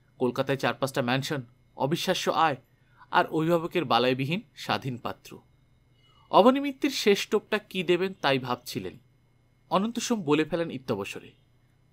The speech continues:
"রংটা কি খুব কালো?" "হ্যাঁ, কালো, খুব কালো, নিকষ কালো।"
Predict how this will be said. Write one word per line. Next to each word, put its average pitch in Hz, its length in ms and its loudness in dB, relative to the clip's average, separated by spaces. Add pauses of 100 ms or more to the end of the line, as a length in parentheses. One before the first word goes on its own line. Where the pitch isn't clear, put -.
(260)
"রংটা 98 400 -6
কি 175 140 -2
খুব 190 320 -4
কালো?" 156 360 2 (1120)
"হ্যাঁ, 139 340 2 (360)
কালো, 143 360 4 (140)
খুব 226 340 2
কালো, 90 260 -6 (260)
নিকষ 151 400 4
কালো।" 90 340 -6